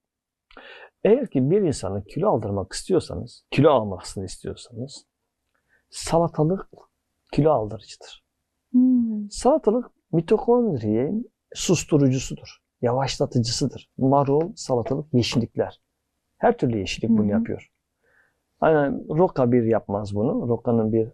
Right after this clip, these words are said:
Speaker 1: ısıtıcı özelliği var, o hariç. Zencefil sa-,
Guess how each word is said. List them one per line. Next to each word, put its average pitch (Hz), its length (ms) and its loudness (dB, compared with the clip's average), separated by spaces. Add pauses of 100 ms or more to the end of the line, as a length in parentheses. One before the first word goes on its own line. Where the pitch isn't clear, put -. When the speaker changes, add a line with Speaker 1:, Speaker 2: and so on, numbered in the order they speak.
Speaker 1:
ısıtıcı 110 400 0
özelliği 98 500 0
var, 117 220 0
o 107 220 2
hariç. 104 640 -2 (640)
Zencefil 147 540 2
sa-, - 400 0